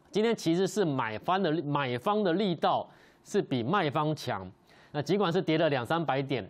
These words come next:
可是问题是，那个买方他没有在做拉抬，那个买盘是低阶的买盘持续啊，所以其实来到这个位阶，低阶买盘已经很聪明的想要进来了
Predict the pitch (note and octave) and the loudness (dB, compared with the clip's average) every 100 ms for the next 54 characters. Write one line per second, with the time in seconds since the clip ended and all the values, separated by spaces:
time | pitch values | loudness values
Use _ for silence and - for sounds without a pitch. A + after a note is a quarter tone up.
0 | - B2+ D3+ F#3+ C#3+ C3+ C#3 D3+ G2+ - | -8 -2 0 2 2 0 0 -2 -2 -14
1 | - - _ - F#3+ F#3+ D3 A#2 - D#3+ | -20 -20 _ -4 0 0 0 -2 -2 0
2 | D#3+ F3 D#3+ D#3+ A#2+ D#3+ C#3+ C#3+ C#3+ D3 | 0 0 0 0 0 -2 0 0 2 0
3 | C#3+ A2 G#2 - _ G3+ G#3 E3+ B2 A#2+ | -2 -4 -4 -8 _ -2 0 0 0 -2
4 | B2 C3+ D#3+ - F3 D#3+ F3 D#3 B2 G#2+ | -2 -2 -2 0 -2 0 0 0 -2 -4
5 | A2+ A2+ - B2+ A#2+ D#3 A2 G2+ _ _ | -6 -6 -6 -6 -4 -4 -4 -8 _ _
6 | F#2+ G2 A3 B3+ - G3+ F3 D3+ G3+ G3+ | -12 -6 0 0 2 2 2 2 0 2
7 | F#3 G3+ E3 F3+ F#3 D#3+ - G3+ G3+ G3+ | 2 2 2 2 0 0 -4 -2 0 0
8 | F#3 B2+ - C3 B2 D#3 A2+ - D3+ C3+ | 0 -2 -4 -4 -2 -2 -4 -4 -4 -2
9 | B2 B2 A2 A#2+ D#3 C#3 G#2 F2 G2 | -4 -4 -4 -4 -2 -4 -4 -6 -8